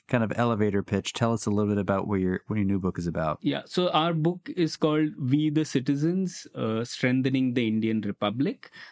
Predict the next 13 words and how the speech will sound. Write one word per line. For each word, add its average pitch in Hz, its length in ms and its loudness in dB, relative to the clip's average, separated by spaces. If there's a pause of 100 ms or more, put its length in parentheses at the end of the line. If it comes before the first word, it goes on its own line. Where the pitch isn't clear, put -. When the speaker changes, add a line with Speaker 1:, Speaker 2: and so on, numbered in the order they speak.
Speaker 2:
Uh, 113 380 0
it's 127 220 -6
by 120 260 0
Khyati 127 520 0
Pathak, 127 520 0
Anupam 117 500 0
Manur, 113 400 0
and 104 160 0
me. 170 240 0
And 147 300 0
it's 175 340 -4
a, 190 300 0 (340)
uh, 123 600 0